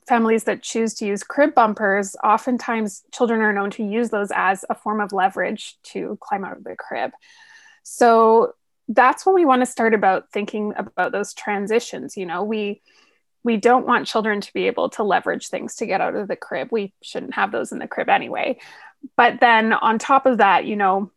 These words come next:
what are the dangers when they get out? So most recommendations around switching out are typically somewhere between eighteen months all the way up to three or four years, depending on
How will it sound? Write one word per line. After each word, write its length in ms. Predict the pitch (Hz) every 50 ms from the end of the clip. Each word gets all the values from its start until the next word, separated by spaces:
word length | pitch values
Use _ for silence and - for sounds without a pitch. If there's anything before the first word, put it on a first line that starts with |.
| _ _ _ _ _ _ _ _ - _ _ _ _ - - _ _ _ _
what 280 | - 220 208 226 220 208
are 80 | 220
the 100 | 226 247
dangers 440 | 226 214 202 196 196 190 214 208 -
when 140 | - 190 185
they 120 | 170 151
get 180 | - - - -
out? 300 | 90 - - - - - _ _ _ -
So 640 | - - - 254 233 226 220 220 214 220 - - _ _ _ _
most 480 | - 254 240 240 240 247 302 285 - -
recommendations 840 | 294 277 - 294 254 247 240 226 202 196 208 - - 247 226 220 220
around 340 | 214 208 190 196 190 202
switching 500 | - - - 233 214 - - 208 196 180
out 400 | - - - 180 208 233 262 175 _ -
are 220 | - 247 247 262 269
typically 640 | 247 - - - 294 285 320 320 269 - 285 285 277
somewhere 420 | - - - 226 220 220 214 214
between 720 | 202 220 214 202 - - 233 220 214 208 208 208 208 208 - - - - _ _ _ _ _ _ _
eighteen 480 | - 254 240 - - - - 233 214 202
months 360 | 196 190 226 320 370 - - - _
all 200 | - 247 247 262
the 80 | 254 254
way 140 | 240 240 240
up 100 | 233 -
to 100 | - 247
three 200 | - - 220 208
or 100 | 208 208
four 220 | - - 202 202
years, 440 | 190 185 214 202 123 92 - - - - _ _ _ _
depending 500 | - 247 208 - 226 214 202 196 196 202
on 420 | 190 - 190 185 180 180 170 185